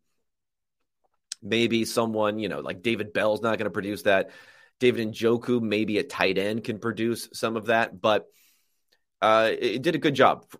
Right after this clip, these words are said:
from Cooper as far as being able to produce some of that going forward. And the Browns, believe it or not, have been top ten defensively,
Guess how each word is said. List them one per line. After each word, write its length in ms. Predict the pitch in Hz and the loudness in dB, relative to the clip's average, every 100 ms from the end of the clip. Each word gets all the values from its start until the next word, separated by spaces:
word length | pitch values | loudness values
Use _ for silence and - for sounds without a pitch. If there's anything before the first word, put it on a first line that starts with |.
| _ | _
from 180 | 131 120 | -4 -2
Cooper 400 | 131 127 101 80 | -2 0 0 0
as 80 | |
far 220 | - 107 98 | 2 2 2
as 80 | |
being 160 | 95 104 | -2 -6
able 180 | 104 95 | -4 -6
to 80 | 95 | -6
produce 300 | 95 98 - | -8 -6 -4
some 160 | 104 | -2
of 60 | 95 | 0
that 120 | 90 | -2
going 220 | 90 87 | -2 -4
forward. 300 | - 147 104 | 2 4 4
And 200 | 143 160 | 4 2
the 40 | 151 | 2
Browns, 420 | 123 180 202 165 | 6 6 6 2
believe 240 | 123 160 | -2 -2
it 60 | 151 | 0
or 40 | |
not, 100 | 147 | 0
have 80 | 151 | 0
been 100 | 123 | 0
top 260 | - 131 - | 0 -2 0
ten 200 | 131 110 | -4 -2
defensively, 720 | 95 131 151 90 87 90 87 | 0 0 -2 -6 -6 -4 -6